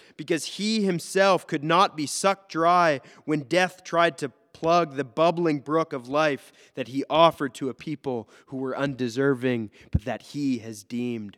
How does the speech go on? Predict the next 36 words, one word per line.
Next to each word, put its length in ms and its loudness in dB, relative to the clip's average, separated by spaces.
right 520 -10
before 400 -8
him. 260 -20
And 80 -4
so 220 2
maybe 440 4
we 220 -4
need 400 -2
God 320 -2
searching 480 0
not 280 4
in 100 2
the 140 2
areas 420 2
that 180 0
we 320 -2
have 300 -6
deemed 460 2
as 200 -4
needing 400 -4
resolutions 840 -6
this 260 -16
new 120 -12
year. 280 -20
Perhaps 480 -2
God 320 2
wants 260 0
to 100 -8
saturate 600 -2
all 180 2
the 120 -6
things 400 -2
that 180 -6
will 400 -2
not 360 -10
change 680 -16